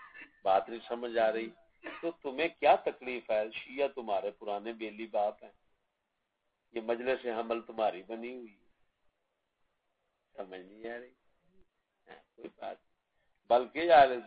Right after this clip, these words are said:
تم، آ، تمہارا رشید گنگوئی فتاوی رشیدیہ میں لکھ رہا ہے کہ شیعوں کو جمہور علماء کافر نہیں سمجھتے، تو تم تو،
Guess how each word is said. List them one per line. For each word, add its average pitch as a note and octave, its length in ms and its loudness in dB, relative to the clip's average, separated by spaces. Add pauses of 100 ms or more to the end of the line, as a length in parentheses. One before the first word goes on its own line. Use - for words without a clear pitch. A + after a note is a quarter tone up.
(120)
تم، C#3 180 -6 (420)
آ، A#2+ 460 4 (100)
تمہارا A#2 400 6
رشید C#3 480 -4
گنگوئی A#2+ 400 -4
فتاوی A2 400 0
رشیدیہ G#2+ 500 -8
میں A#2 140 -10
لکھ G#2 240 -8
رہا A2 220 2
ہے C3 100 2 (100)
کہ C#3+ 80 -14
شیعوں A#2+ 440 -10
کو B2 640 2 (340)
جمہور D3+ 340 -2
علماء B2+ 360 6
کافر A#2 440 2
نہیں C#3 200 -4 (100)
سمجھتے، G2+ 460 -10
تو - 140 -18
تم C3+ 320 -6
تو، D#3+ 460 0